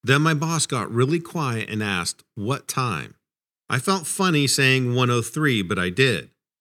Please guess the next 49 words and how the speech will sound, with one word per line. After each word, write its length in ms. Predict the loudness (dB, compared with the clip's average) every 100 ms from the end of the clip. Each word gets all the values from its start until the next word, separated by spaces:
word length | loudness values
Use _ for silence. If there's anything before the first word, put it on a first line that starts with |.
| _ _
He 100 | -2
just 260 | 4 4 4
stared 320 | 2 4 4
at 80 | 4
me 220 | 2 0
and 100 | -2
described 640 | 0 0 0 -2 0 -2 -2
the 80 |
same 420 | -2 0 0 0 -2
thing 320 | 0 0 0
I 120 | -4
had 220 | -6 -2
seen. 480 | 0 2 0 -2 -10 _ _ _ _ _
He 160 | 4
said 240 | 6 6 6
his 160 | 6
kid 320 | 4 2 4 4
had 140 | 4
woken 280 | 2 2 2
him 140 | 2
up 320 | 2 0 -6 -4
and 120 | 0
they'd 180 | 0 2
been 180 | 2 2
looking 340 | 0 0 -2
out 180 | -4 -2
their 100 | -2
window 420 | 2 2 2 0
right 260 | -2 -2 -2
around 300 | -2 -2 -2
the 80 | 0
same 300 | 0 -2 -4
time 260 | -6 -6
that 120 | -6
I 60 | -6
saw 420 | -2 -2 -2 -4
it. 80 | -8 _ _ _ _ _
So 300 | -2 2 2
much 300 | 2 2 0
for 100 | 0
me 140 | 2 2
thinking 500 | 2 0 2 0 0
that 120 | -2
the 100 | -2
show 420 | -2 0 0 0
was 200 | 0 -2
just 280 | -4 -6 -4
for 180 | 0 0
us 400 | 0 -4 -8